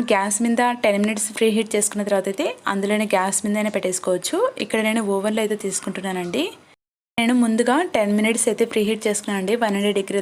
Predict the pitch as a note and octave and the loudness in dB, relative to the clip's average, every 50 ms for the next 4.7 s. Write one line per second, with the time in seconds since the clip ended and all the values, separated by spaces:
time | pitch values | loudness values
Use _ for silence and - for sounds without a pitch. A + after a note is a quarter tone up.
0 | F#3+ F#3+ F#3 G3 G3 - F#3 - F3 F3+ F#3 - - F#3 F#3 A3+ E4+ A#4+ - - | -2 -2 -4 -4 -6 -6 -4 -4 -4 -4 -4 -6 -8 -6 -6 -6 -6 -6 -8 -16
1 | - _ _ _ _ _ _ _ _ _ - G3 F#3+ F#3 - A#3+ C#4 F4+ A4 - | -20 _ _ _ _ _ _ _ _ _ -2 -2 -2 0 2 2 2 0 0 -4
2 | - - - - - G#3+ G#3+ A3 C4+ F4+ G4 - - A#3+ G#3 - - G#3+ G#3 G#3 | -10 -20 -10 -4 -2 0 2 2 2 2 0 0 -2 -2 0 2 2 2 2 2
3 | G#3 G#3 - - G#3+ G3 F#3+ G3 A3 C#4 F4+ F#4+ - - A3 G3 F#3+ G3+ G3+ G3+ | 0 -2 -2 0 0 0 2 2 0 0 0 -2 -2 -2 -2 0 0 0 0 0
4 | G#3 F#3 F3 - G3 F#3+ F#3 F3+ - - - F#3+ A#3+ | -2 -2 -2 -2 -2 -2 -2 -4 -4 -4 -2 -2 -2